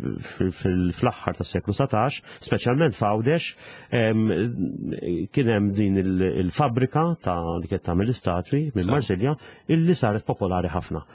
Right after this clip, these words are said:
Speaker 1: U hemm ħafna, ħafna xogħlijiet ta' dawn ta' galar, galar statwer. U il, l-istatwa titolari ta' San Pietru San Paolo hija fost l-aħjar xogħol minn tagħhom li għandna Malta, waslet Malta fl-elf mija tnejn u tmenin. Hemm ukoll antika ħafna,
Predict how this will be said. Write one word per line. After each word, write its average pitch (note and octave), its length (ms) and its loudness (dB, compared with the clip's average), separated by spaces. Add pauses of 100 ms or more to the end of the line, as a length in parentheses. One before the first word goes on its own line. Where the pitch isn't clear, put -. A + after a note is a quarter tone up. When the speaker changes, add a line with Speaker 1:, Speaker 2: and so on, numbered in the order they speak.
(100)
Speaker 1:
U C3+ 120 6
hemm A#2+ 140 4
ħafna, G#2+ 360 0
ħafna A#2 200 0
xogħlijiet F2 540 0
ta' F#2 120 -2
dawn E2+ 320 0 (240)
ta' F2 180 0 (460)
galar, G2 540 2
galar F#2 400 2
statwer. F2 600 0 (500)
U A2 340 4
il, G2 840 -2 (340)
l-istatwa F2+ 420 -2
titolari F#2+ 460 0
ta' F2+ 80 -2
San F#2 140 0
Pietru A2 180 -2
San D3+ 160 0
Paolo A#2+ 220 0
hija D3+ 100 0
fost - 240 -2
l-aħjar C3+ 400 2
xogħol E2+ 400 0
minn A2 160 2
tagħhom G#2+ 400 -2
li F2+ 80 2
għandna F2 240 0
Malta, D#2 260 -4
waslet B2+ 300 -2
Malta E2+ 320 -2
fl-elf - 560 -6
mija F2+ 240 2
tnejn E2+ 320 -2
u - 0 -
tmenin. G2+ 380 -2 (240)
Hemm C3 240 2
ukoll G#2 340 0
antika A#2+ 340 -2
ħafna, G2+ 360 0